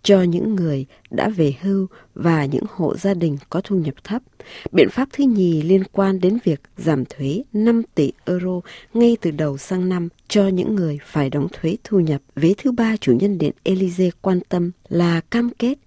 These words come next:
không cắt giảm những dịch vụ công cộng và cụ thể là không đóng cửa một số những cơ quan hành chính, những bệnh viện hay trường học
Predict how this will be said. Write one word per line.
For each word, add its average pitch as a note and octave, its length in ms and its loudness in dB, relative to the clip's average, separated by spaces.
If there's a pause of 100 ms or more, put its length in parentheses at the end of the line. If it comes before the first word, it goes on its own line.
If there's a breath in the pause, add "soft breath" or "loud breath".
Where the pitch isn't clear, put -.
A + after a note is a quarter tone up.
không G3+ 320 0
cắt - 260 -6
giảm D#3+ 340 0
những F#3+ 260 -4
dịch F3 240 -4
vụ C#3+ 300 -2 (160)
công G#3 180 0
cộng - 280 -6 (200)
và D3+ 120 -2 (100)
cụ - 220 -2
thể D3 280 -10 (320 loud breath)
là F3+ 180 2
không A#3 280 -4
đóng A3 240 2
cửa C#3+ 280 -2 (280 soft breath)
một D#3 100 2
số D#3+ 280 -4
những A3 200 0
cơ A3+ 240 0
quan G#3 200 -2
hành F3+ 340 -2
chính, D3+ 260 -4 (340 loud breath)
những - 180 2
bệnh F3+ 200 0
viện D#3 360 0
hay G#3+ 260 0
trường D3+ 280 -4
học C#3+ 180 -6